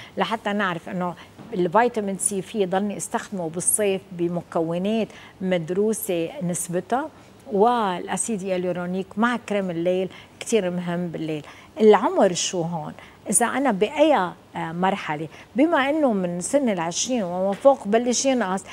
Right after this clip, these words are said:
يعني لازم حط شي فيه أسيد هيالورونيك، وبما إنه، لأنه الفيتامين سي بيقوي الكولاجين وبلش ينقص الكولاجين وتجديد الخلية بعمر مبكر، لازم أحط فيتامين سي.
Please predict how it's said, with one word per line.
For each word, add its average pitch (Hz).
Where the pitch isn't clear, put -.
يعني 202
لازم 269
حط 269
شي 277
فيه 233
أسيد 220
هيالورونيك، 214
وبما 233
إنه، 233
لأنه 214
الفيتامين 220
سي 240
بيقوي 220
الكولاجين 220
وبلش 214
ينقص 254
الكولاجين 226
وتجديد 214
الخلية 233
بعمر 202
مبكر، 233
لازم 220
أحط 214
فيتامين 180
سي. 139